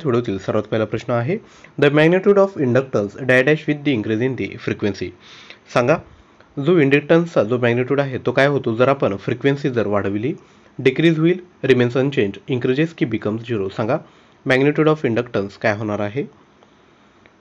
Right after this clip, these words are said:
तर लक्षात घ्या, magnitude of inductance increases with the increase in the frequency. Next, the power factor of pure resistive circuit is equal to झिरो, वन,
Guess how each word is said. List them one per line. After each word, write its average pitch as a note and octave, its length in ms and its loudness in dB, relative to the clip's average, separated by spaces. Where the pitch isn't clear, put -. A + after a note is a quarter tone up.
तर D3 60 2
लक्षात D3 220 2
घ्या, G#3+ 120 2
magnitude C#3 520 0
of B2+ 80 2
inductance C3+ 640 -2
increases B2+ 800 -4
with E3+ 120 2
the F3 180 -2
increase A#2 320 -2
in C3 100 0
the C3 160 -6
frequency. G#2 420 -4
Next, B2 280 0
the C#3+ 100 2
power F3+ 200 8
factor G3 260 0
of A2 140 2
pure F#3+ 220 6
resistive A#2+ 440 -2
circuit C3+ 320 -4
is A#2 140 -4
equal B2+ 280 -2
to B2 140 -6
झिरो, C#3 380 0
वन, C3+ 320 2